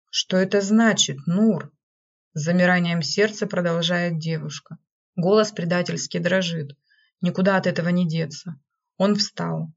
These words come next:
подошел к окну, посмотрел вдаль, потом повернулся к ней, холодный, надменный, далекий. «Только давай без сцен, Валерия. Не надо сейчас этого мещанства.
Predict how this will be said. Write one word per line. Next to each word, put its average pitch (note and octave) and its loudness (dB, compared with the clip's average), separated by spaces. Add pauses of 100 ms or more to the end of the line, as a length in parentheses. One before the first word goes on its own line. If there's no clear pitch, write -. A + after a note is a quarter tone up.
подошел F3 2
к - -2
окну, F#3 -2
посмотрел F3+ 2
вдаль, F3 0 (580)
потом F#3+ 0
повернулся F3+ 2
к - -8
ней, D#3+ -2
холодный, E3+ 0 (100)
надменный, F3 2 (120)
далекий. F3 -2 (680)
«Только F3 2
давай F3+ 4
без E3+ -4
сцен, D#3+ 0
Валерия. D#3+ 0 (340)
Не F3 2
надо F#3 4
сейчас E3 -2
этого E3 -2
мещанства. E3 -4